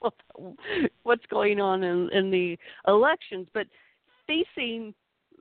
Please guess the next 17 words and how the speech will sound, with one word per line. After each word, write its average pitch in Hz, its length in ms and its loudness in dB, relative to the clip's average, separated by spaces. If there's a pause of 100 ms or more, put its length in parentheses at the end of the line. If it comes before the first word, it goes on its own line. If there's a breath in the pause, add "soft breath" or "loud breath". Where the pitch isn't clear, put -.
(340)
you 233 180 -4
know, 208 100 -2 (120)
facing 285 440 0
a 196 60 -4
person 170 760 -2 (440 soft breath)
who 190 520 2 (160)
you 190 420 -2
may 185 340 6
not 185 380 2
wanna 170 320 -2 (140)
face 185 320 -2
with 170 240 -6
an 170 160 -4
open 165 320 -2
heart, 170 320 2
I 156 120 0
think, 160 240 -8